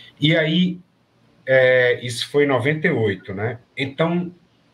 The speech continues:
como o Sepultura deu muito certo em noventa e nove, a gente foi atrás do Soulfly em dois mil,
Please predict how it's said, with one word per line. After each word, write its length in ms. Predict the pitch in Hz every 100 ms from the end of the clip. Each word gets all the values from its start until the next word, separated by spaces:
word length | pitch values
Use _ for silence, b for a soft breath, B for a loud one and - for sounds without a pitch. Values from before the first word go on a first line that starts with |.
| _ -
como 260 | 170 202
o 40 | 185
Sepultura 640 | - 160 156 - 135 135
deu 160 | 123
muito 280 | 110 127 156
certo 400 | - 131 135 -
em 20 |
noventa 380 | 117 110 117 123
e 40 | 104
nove, 380 | 113 151 139
a 60 | 117
gente 240 | 120 127
foi 140 | - 147
atrás 360 | 143 135 143
do 100 | 143
Soulfly 760 | 143 - 175 160 - 113 117 123
em 40 |
dois 240 | 113 113 98
mil, 400 | 101 107 127